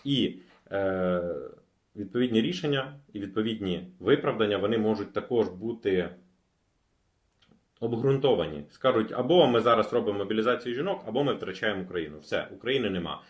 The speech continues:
Росія захопить всю Україну, і потім жінки будуть, е,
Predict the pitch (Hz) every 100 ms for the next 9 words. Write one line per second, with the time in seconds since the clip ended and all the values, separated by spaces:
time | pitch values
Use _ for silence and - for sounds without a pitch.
0 | _ _ 98 98 143 107 98 110 - -
1 | - 101 92 143 196 180 156 - _ -
2 | 110 151 151 113 107 95 104 107 156 120
3 | 117 110 - 107 95 90 90